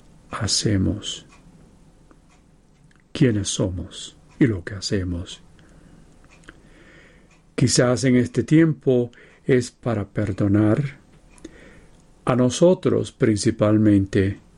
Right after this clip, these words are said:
y también a otros. Vivir en paz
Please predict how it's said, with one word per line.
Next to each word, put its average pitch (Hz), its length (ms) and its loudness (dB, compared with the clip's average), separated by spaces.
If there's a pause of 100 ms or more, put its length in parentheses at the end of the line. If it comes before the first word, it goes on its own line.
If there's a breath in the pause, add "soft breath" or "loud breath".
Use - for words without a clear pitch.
(760)
y 139 120 2
también 104 720 2
a - 140 -8
otros. 107 680 -6 (2000 soft breath)
Vivir 135 680 2 (280)
en 113 200 0
paz 104 680 -4